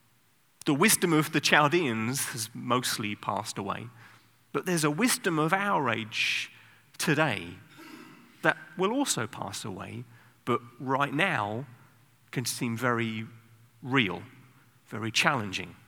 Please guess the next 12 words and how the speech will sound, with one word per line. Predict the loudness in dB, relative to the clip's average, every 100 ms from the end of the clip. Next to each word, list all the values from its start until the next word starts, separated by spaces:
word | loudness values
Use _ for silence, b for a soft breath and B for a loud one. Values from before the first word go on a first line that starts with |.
| _ -10
to | -8
us. | -8 -10 -14 -14 -18 -20 _ _ _ _ _ _ _ _ _ _ _ -12
So | 2 2
I |
want | 4
to | 4
look | 4 4
at | 4
a | 4
couple | 2 -2 0 2
of | 2 4
ways | 4 6 4 2 -2